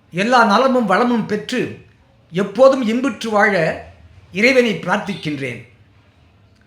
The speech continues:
இன்று ஒரு ஜோதிட தகவல். நாம் திருமணம் செய்வதே நமக்கு வாழ்நாள் முழுவதும்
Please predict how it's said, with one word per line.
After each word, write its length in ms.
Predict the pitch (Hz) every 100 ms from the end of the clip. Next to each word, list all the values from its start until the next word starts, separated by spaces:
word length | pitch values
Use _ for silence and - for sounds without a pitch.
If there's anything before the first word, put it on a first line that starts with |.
| _ _ _ 196
இன்று 240 | 277 285
ஒரு 200 | 233 214 247
ஜோதிட 380 | 160 254 214 196 196
தகவல். 420 | 160 160 143 110 - _ _ _ _ _ _ _ _ _ _ _ _ _ -
நாம் 380 | 233 220 190 294 - _ _ _ _ _
திருமணம் 440 | 233 311 349 339 262
செய்வதே 360 | 247 220 208 226 147 247 - - _ _ _ _ _ _ _ -
நமக்கு 340 | 247 262 240 233
வாழ்நாள் 500 | 185 254 285 285 233
முழுவதும் 480 | 254 269 262 202